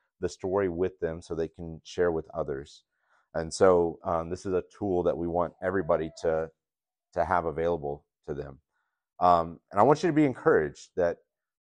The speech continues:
even if you, you have to, you know, take something like this and you're sitting there reading it word for word with someone, as we've already talked about this evening, it's not the, the presentation that saves,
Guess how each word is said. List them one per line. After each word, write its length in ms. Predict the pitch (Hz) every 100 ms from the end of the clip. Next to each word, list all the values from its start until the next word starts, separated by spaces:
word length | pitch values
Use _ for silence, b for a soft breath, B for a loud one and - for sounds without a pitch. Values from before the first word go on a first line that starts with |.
| _ _ _
even 260 | 117 135 151
if 140 | 131
you, 120 | 131 117 - -
you 160 | 110
have 240 | 117 123 -
to, 260 | 113 104 110
you 80 | 104
know, 100 | 98
take 260 | - 120
something 280 | - 110 117
like 180 | 104 92
this 300 | 107 104 -
and 100 | 85
you're 100 | 85
sitting 300 | - 120 120
there 160 | 101
reading 300 | 87 101 107
it 100 | 104
word 240 | 85 98 92 -
for 80 |
word 260 | 85 90 92
with 140 | 90
someone, 500 | - 82 76 76 76 82 _ _ _ _ _ _ _ _
as 160 | 95 87
we've 180 | 104 101
already 260 | 113 104
talked 300 | - 104 107
about 220 | 90 90
this 200 | 80 80
evening, 260 | 85 85 101
it's 200 | 101 -
not 260 | 113 131 -
the, 320 | 104 98 90 85
the 100 | 90
presentation 800 | - 104 98 87 92 95 - 87
that 140 | 76
saves, 640 | - 76 73 73 85 - -